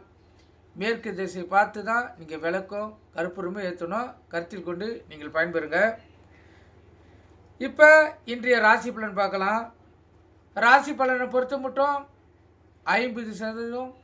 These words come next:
பயன்பெறும். கருத்தில் கொள்ளுங்க. ஏன்னா ஒரு ராசியில மூணு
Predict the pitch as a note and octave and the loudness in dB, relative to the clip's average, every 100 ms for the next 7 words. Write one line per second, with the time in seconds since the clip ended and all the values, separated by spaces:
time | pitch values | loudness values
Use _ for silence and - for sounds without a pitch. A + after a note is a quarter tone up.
0 | _ _ D#3+ F3+ F3+ E3+ G3+ A3+ A#3 _ | _ _ -4 -4 -2 -4 -4 -6 -10 _
1 | _ _ _ _ - - _ - - - | _ _ _ _ -20 -20 _ -20 -20 -20
2 | - - _ - - - - - - F3+ | -20 -20 _ -20 -20 -20 -20 -20 -8 -4
3 | F#3 G3+ F3+ E3 D#3 F3 G#3+ G#3+ - E3 | -4 -6 -4 -4 0 2 2 -2 -8 0
4 | G3 G#3 A3+ A#3 A3+ D#3+ G3 F#3 G3 A3 | 2 4 2 0 -4 -4 -2 4 6 6
5 | A3 G#3 G#3+ A3+ A3+ - - - - - | 2 -2 0 0 -4 -12 -20 -20 -20 -20
6 | _ - - - - - - F3 G#3+ B3+ | _ -20 -20 -20 -20 -20 -20 -10 -4 -4